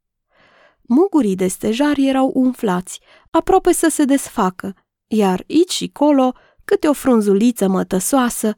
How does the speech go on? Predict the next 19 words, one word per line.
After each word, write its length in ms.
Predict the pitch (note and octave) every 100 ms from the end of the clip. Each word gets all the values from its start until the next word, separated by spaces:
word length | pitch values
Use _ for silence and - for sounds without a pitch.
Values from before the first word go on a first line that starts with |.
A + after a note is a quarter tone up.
| _
străpunsese 840 | - - D#4 - D4+ C#4+ F#4 F4+ C4
deja 360 | G#3 G3+ A3+
învelișul 600 | A3+ G#3+ G#3 G3 F#3+ G3 F#3+
protector. 800 | F#3+ F#3+ G#3 - G#3 F#3+ F#3+ _ _ _ _ _ _ _ _ _ _ _ _ -
În 140 | C#4
curând 360 | C4 A3+ D4 F#4
se 180 | -
vor 220 | C#4 C#4+ B3+
deschide 460 | C4+ - A#3+ A#3+
toate, 560 | - D4+ A3 - F#3+ - _ _ A3+
iar 220 | G#3 G3
frunzișul 720 | - A3 A3+ D4 F4+ A3 G3+
proaspăt 600 | - C4+ B3+ - A#3+ A#3 - - - -
va 180 | C#4 D4+
proiecta 500 | D4 C#4+ - F4 F4+
spre 240 | - C#4
cerul 380 | C4+ A#3 G#3 G#3
albastru 600 | G#3 G3+ A#3+ A#3+ - A3+
închis 580 | G#3+ G#3+ B3+ A#3+ -